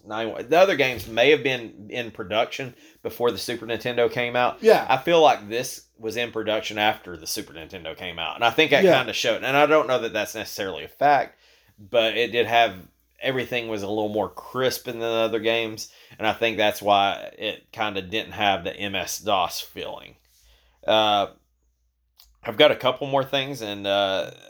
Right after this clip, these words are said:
Speaker 1: there was, uh, probably, th-, these are my, I've got three things that are my favorite, and that's all I've got for it, is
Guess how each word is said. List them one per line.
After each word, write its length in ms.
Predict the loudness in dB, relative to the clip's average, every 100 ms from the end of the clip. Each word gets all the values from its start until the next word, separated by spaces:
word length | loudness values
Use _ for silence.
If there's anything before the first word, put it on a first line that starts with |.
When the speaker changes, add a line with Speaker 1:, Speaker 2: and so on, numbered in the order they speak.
| -14
Speaker 1:
there 260 | -4 0 2
was, 720 | 0 -2 -6 -10 -10 -10 -10
uh, 380 | -6 -2 -2 -4 -10 _ _ _ _ _ _ _ _
probably, 380 | 2 4 4 -2
th-, 500 | -4 -14 -16 -20 -4
these 240 | 0 0 0
are 220 | -2 -2
my, 380 | 0 2 2 0 _ _ _ -8
I've 140 | -6 0
got 240 | -2 0
three 160 | 0 2
things 420 | 2 2 -2 -10
that 120 | -6
are 80 | -2
my 120 | -2
favorite, 440 | 0 0 0 -10 -12
and 100 | -6
that's 200 | -4 2
all 180 | 6 6
I've 140 | 4
got 260 | 0 -2 -8
for 220 | -18 -18
it, 80 | -20 _ _ _ _ _
is 680 | -2 0 0 0 -4 -6 -8